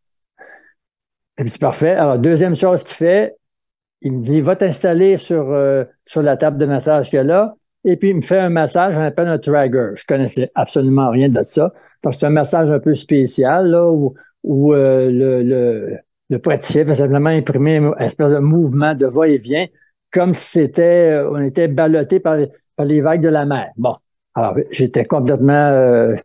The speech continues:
sidéré, là. C'est sûr que j'ai pas relaxé la première fois, mais j'ai vu que c'était pas, <laughs> c'était inoffensif. Et puis, je suis revenu quelques jours plus tard. On avait un rendez-vous <clears throat> deux ou trois fois par semaine, les premières, euh, les premières semaines.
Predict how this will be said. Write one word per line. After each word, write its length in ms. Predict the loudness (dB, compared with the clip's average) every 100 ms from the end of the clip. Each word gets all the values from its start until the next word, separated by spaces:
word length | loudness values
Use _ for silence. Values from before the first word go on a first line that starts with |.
| -4 0
sidéré, 460 | 2 2 2 2
là. 180 | 2 0 -4 _ _
C'est 300 | -20 -8 -8
sûr 140 | -2 0
que 60 |
j'ai 100 | 0
pas 140 | 0 0
relaxé 400 | 0 -2 -2 -4
la 100 | -2
première 360 | -2 -2 -4
fois, 260 | -2 0 0 -4 _ _
mais 80 | -2
j'ai 180 | 2 2
vu 140 | 2
que 60 | 0
c'était 220 | -2 -6
pas, 260 | -2 0 0 -4 -14
<laughs> 140 | _
c'était 220 | -6 -2 0
inoffensif. 840 | 0 -2 -2 -4 -4 0 0 -2 _ _ _ _
Et 160 | -2 -2
puis, 240 | 0 -2
je 80 | 0
suis 120 | 0
revenu 400 | 0 2 2 2
quelques 240 | 0 0 0
jours 140 | 0
plus 140 | -2 -4
tard. 160 | -2
On 60 | 0
avait 200 | -2 0
un 100 | 0
rendez-vous 520 | 0 0 0 0 -2 _ _ _
<clears throat> 360 | -4 -4 -6 -8
deux 240 | 0 2
ou 100 | 2
trois 220 | 2 0
fois 180 | 0 -2
par 160 | -2 -4
semaine, 460 | -4 -2 -2 0
les 180 | 0 -2
premières, 460 | -2 -2 0 0 0
euh, 120 | 0
les 100 | -2
premières 300 | -2 -2 -2
semaines. 340 | -2 -2 -4